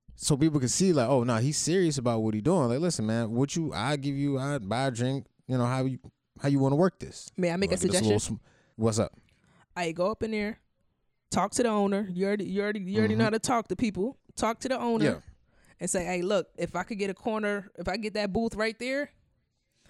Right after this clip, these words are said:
Speaker 2: we could set it up so that, hey, I'ma produce four podcasts for you a month, once a week,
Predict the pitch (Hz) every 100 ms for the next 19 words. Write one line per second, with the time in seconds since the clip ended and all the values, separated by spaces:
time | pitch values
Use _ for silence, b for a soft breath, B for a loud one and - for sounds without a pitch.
0 | b 180 175 - 196 190 214 - 208 175
1 | 170 170 - - 175 156 165 165 170 160
2 | 170 - 180 196 196 190 185 190 185 185
3 | 180 151 147 170 190 - - _ 160 165
4 | 160 185 214